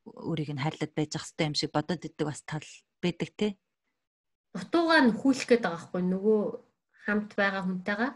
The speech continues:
Speaker 2: Гэтэл яг ихэнх утгаараа харилцаа, одоо романтик харилцаа болвол хоёр бүтэн хүн нийлээд зүгээр бие биенийхээ аз жаргалыг хуваалцсанаа л гэсэн утга.
Speaker 1: Мгм. Тийм, тэгээд чиний өмнө уулзчихсан бүх хүмүүс бол одоо,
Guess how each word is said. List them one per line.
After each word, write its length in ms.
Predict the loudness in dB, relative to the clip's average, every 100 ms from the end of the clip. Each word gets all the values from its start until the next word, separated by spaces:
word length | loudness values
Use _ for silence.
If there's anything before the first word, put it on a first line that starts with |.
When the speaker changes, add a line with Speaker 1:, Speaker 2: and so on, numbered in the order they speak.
| -2
Speaker 2:
Гэтэл 320 | -2 0 4 4
яг 80 | 2 -12 _ _ _ _ -2
ихэнх 240 | 0 2
утгаараа 580 | 2 0 2 4 6 4 2 -8 _ _ _ -2
харилцаа, 440 | 0 0 -6 -6 -4
одоо 260 | -4 0 2
романтик 480 | 2 4 2 2 -4
харилцаа 480 | -4 -4 -2 0 0
болвол 260 | -4 -8 -8 _ _ 4
хоёр 220 | 6 6 4
бүтэн 300 | -8 2 4 8
хүн 160 | 8 8
нийлээд 380 | 6 6 2 2
зүгээр 260 | 4 6 6 4
бие 120 | 2 2
биенийхээ 380 | 2 2 4 2
аз 100 | 0 -2
жаргалыг 400 | -2 -2 -6 -6
хуваалцсанаа 680 | -2 -2 -2 -6 -8 -2 -2
л 160 | -2 -18
гэсэн 240 | -14 -12 -12
утга. 160 | _ _ _ _ _ _
Speaker 1:
Мгм. 400 | -14 -14 -12 -12 -14 _ _ _ _ _ -20 _ _ _
Тийм, 160 | -4 -2
тэгээд 280 | 4 4 4
чиний 400 | 2 2 4 4
өмнө 400 | 4 4 4 4
уулзчихсан 480 | 2 -2 -8 -4 0
бүх 200 | 0 2
хүмүүс 280 | 2 2 2 0
бол 140 | 0 -8 _ -20 _ -4
одоо, 480 | -4 0 0 0